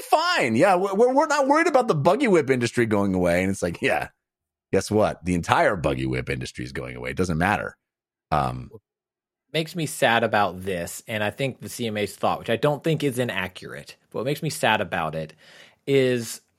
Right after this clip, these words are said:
Speaker 2: it's setting ourselves up in the gaming space, or their fear, right, is that the gaming space will be a lot like the television streaming space, where you have to have a hundred different services to get the games. Like, the competition is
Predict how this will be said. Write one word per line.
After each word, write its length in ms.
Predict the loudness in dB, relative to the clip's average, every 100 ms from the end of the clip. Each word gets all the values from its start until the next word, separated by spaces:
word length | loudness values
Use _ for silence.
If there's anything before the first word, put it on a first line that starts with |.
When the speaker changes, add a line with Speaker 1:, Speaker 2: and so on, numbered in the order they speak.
| _ -8
Speaker 2:
it's 200 | -8 -6
setting 380 | -2 0 0
ourselves 540 | -2 -2 0 0 0 -2
up 220 | -2 -2
in 100 | -2
the 100 | -4 -4
gaming 340 | -4 -4 -8
space, 300 | -4 -2 0
or 40 |
their 180 | 2 2
fear, 600 | 2 -4 -2 -2 -2 -4 -14 _
right, 280 | -6 -4 -2 -4
is 180 | -6 -2
that 220 | -2 -2
the 80 | -6
gaming 380 | -4 -4 -6
space 340 | -4 -2 -2 -4
will 160 | -10 -10 -6
be 140 | -2
a 80 | -2
lot 300 | 0 -2 -2
like 300 | -2 -2 -6
the 560 | -6 -2 -2 -2 -6 -12 _ _ _
television 720 | 0 0 0 -4 -6 -8 -14 _ _
streaming 460 | -14 -8 -6 -6 -10
space, 520 | -4 -2 0 -4 -12 -18 -20 -20 _
where 120 | -4 -2
you 80 |
have 200 | 0 -2
to 80 | 0
have 180 | -2 -2
a 40 |
hundred 540 | -4 -6 -6 -4 -6 -4
different 380 | -6 -4 -8 -8
services 800 | -6 -6 -6 -6 -4 -4 -6 -12
to 160 | -12
get 260 | -8 -8 -6
the 80 | -8
games. 420 | -6 -4 -4 -6
Like, 120 | -6
the 60 | -6
competition 640 | -6 -6 -6 -8 -6 -4
is 260 | -2 -4